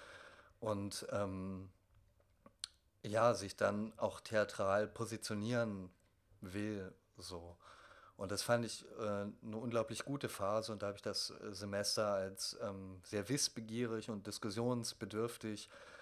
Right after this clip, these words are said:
so wahrgenommen. Ähm, genau, und irgendwann ist das dann in den Hintergrund getreten, weil dann muss ja wirklich was auf der Bühne passieren.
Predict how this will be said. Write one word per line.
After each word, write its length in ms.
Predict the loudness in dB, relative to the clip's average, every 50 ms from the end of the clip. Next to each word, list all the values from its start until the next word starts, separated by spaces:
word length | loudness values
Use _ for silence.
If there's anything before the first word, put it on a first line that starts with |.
| -18 -12
so 360 | -4 -2 2 4 4 4 6 6
wahrgenommen. 800 | 8 8 8 6 4 2 2 2 2 2 2 -2 -4 -4 -8 -10 -20 _ _ _ -20 _
Ähm, 500 | -6 -4 -4 -4 -4 -6 -6 -8 -10 -12 -14 _ _ _ _ _ _ -20 -10 -4
genau, 320 | -2 0 4 4 4 4 4
und 320 | 2 -2 -4 -4 -4 -6 -10 -12 -2
irgendwann 360 | 2 2 4 4 4 2 2
ist 220 | 2 0 -2 2 2
das 180 | 2 2 4
dann 240 | 4 4 4 4 0
in 160 | -2 -2 -2
den 120 | -2 -2 -2
Hintergrund 480 | -2 -2 2 2 2 2 2 -2 0
getreten, 540 | -2 -2 -2 0 0 0 0 0 -2 0 4
weil 200 | 6 6 6 6
dann 160 | 4 2 2
muss 180 | 2 -2 0 0
ja 140 | -2 0 0
wirklich 300 | -2 -2 -2 -4 0 0
was 180 | 0 0 0
auf 100 | -2 -2
der 120 | -4 -4 -4
Bühne 220 | -2 -2 -2 -4
passieren. 640 | -4 -4 -4 -2 -2 -2 0 2 2 2 2 2 -2